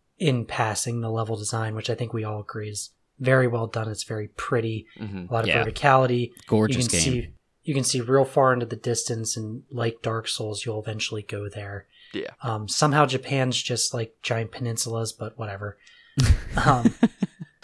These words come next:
Speaker 1: just a bunch of spires all over the place, but whatever. It, it was cool. Um, the, the controls were really, really tight. Nice, uh, layout to where everything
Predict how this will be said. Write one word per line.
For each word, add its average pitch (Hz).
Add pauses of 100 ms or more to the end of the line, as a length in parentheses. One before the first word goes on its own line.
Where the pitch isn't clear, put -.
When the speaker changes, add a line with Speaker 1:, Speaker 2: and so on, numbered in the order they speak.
(160)
Speaker 1:
just 127
a 117
bunch 131
of 135
spires 120
all 110
over 113
the 113
place, 110
but -
whatever. 147
It, 196
it -
was 269
cool. - (240)
Um, 127 (720)
the, 143
the 131
controls 131
were 117
really, 113 (180)
really 107
tight. - (360)
Nice, 120 (340)
uh, 110
layout 110
to 120
where 113
everything 107